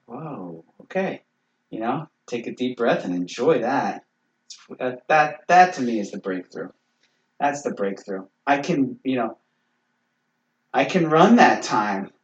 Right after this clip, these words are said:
Oh, okay, I can run that time. I can run a five K in whatever it's been over the years. I mean, it's, you know, for, at first it was a twenty-minute five K. I just wanted to do that, and then I did it. And I said, "Well,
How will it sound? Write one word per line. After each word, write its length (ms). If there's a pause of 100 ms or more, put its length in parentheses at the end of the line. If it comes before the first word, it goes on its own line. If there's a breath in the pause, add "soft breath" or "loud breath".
Oh, 540
okay, 400
I 140
can 200
run 280
that 320
time. 340
I 80
can 200
run 300
a 220
five 400
K 360
in 580
whatever 400
it's 160
been 160
over 200
the 120
years. 340
I 60
mean, 200
it's, 220
you 220
know, 280 (160)
for, 360 (260)
at 260
first 320
it 80
was 200
a 100
twenty-minute 640
five 280
K. 180
I 180
just 240
wanted 240
to 80
do 180
that, 280
and 160
then 140
I 140
did 200
it. 220
And 120
I 40
said, 220
"Well, 280